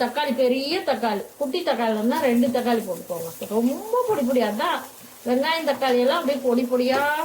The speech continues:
கட் பண்ணிக்கணும். நல்லா அது பச்சை வாசனை போன பின்னாடி ஒரு அரை டம்ளர் தண்ணி ஊத்துங்க. அந்த நல்லா தக்காளி வெந்து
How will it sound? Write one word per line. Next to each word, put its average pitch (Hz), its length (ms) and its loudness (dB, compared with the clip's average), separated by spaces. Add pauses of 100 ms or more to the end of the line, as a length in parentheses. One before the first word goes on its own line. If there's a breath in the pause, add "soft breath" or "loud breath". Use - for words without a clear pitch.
(100)
கட் 214 180 -4
பண்ணிக்கணும். 190 400 -6 (1040)
நல்லா 269 240 2
அது 269 160 -2
பச்சை 254 240 0
வாசனை 262 280 0 (100)
போன 240 360 2
பின்னாடி 269 260 2 (100)
ஒரு 240 100 2 (100)
அரை 262 220 2
டம்ளர் 269 380 0
தண்ணி 254 260 4
ஊத்துங்க. 208 380 0
அந்த 208 120 2 (160)
நல்லா 254 480 2 (240)
தக்காளி 262 360 0 (100)
வெந்து 285 400 2